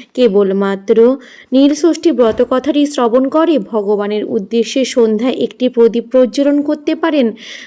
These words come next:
তাতেও এই ব্রতের পূর্ণ ফল অনেকাংশে লাভ করা যায়। আজকের দিনে যতবার আপনি এই ব্রত কথা শ্রবণ করবেন,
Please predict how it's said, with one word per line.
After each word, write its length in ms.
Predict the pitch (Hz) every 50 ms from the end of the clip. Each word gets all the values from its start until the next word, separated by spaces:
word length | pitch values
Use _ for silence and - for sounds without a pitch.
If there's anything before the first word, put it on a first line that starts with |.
| _ -
তাতেও 420 | 247 220 214 208 226 247 269 285
এই 220 | - - 240 226 220
ব্রতের 540 | 190 202 214 208 208 214 214 302 370 415 415 415 -
পূর্ণ 320 | 285 277 262 240 220 214
ফল 340 | 202 208 - 247 233 269 330 - -
অনেকাংশে 720 | - 226 220 220 208 - 190 196 202 214 214 - - 370
লাভ 200 | 349 311 247 233 -
করা 280 | - - 202 196 196 196
যায়। 260 | 190 208 208 196 190 196 196 - - _ _ _ _ -
আজকের 480 | 233 226 220 220 - - 240 240 226
দিনে 260 | 196 214 208 214 208 202
যতবার 480 | 202 208 190 196 214 202 180 208 208
আপনি 280 | 202 196 196 196 214 220
এই 220 | - - 214 202
ব্রত 340 | 202 185 202 196 190 202 214 208
কথা 260 | 226 226 220 262 269
শ্রবণ 380 | 262 - 277 254 233 247 254 262
করবেন, 480 | 254 269 262 262 240 247 311 370 403